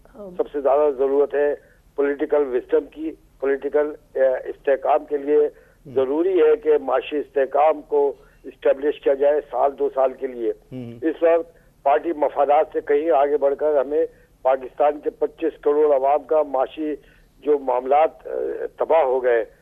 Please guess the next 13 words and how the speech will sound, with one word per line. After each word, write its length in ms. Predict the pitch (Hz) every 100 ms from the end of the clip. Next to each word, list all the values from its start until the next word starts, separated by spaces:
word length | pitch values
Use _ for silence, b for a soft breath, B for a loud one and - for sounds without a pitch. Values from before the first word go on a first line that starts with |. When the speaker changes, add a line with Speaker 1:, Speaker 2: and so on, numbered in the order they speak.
| -
Speaker 3:
जी। 200 | 131 131
Speaker 2:
घरों 240 | 127 151
के 120 | 151
चूल्हे 340 | 151 - 160 165
बुझ 160 | 143
गए, 220 | 127 139 143
तबाहियां 560 | - 120 143 156 170
हो 140 | 147 135
गई, 200 | 156 165
हशन 320 | 107 120 165
Speaker 3:
हम्म। 120 | 196
Speaker 2:
हो 100 | 156
गया 220 | 131 135